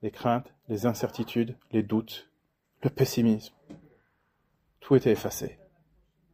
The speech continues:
Tout comme les disciples, nous devons nous rappeler des paroles du Seigneur et nous y attacher.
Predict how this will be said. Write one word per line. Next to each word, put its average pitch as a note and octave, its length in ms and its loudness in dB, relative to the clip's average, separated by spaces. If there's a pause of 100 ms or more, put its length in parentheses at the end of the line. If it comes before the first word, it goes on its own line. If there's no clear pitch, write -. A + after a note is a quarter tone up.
(1500)
Tout E3+ 120 10
comme D3 180 12
les C#3+ 80 12
disciples, B2+ 680 6 (1500)
nous C#3 120 8
devons C#3+ 220 12
nous C#3+ 160 12
rappeler C3+ 460 8
des B2 80 8
paroles A#2+ 240 4
du A2+ 80 -2
Seigneur A2+ 560 -4 (1200)
et C#3+ 140 10
nous C3 200 10
y C3+ 80 12
attacher. - 440 4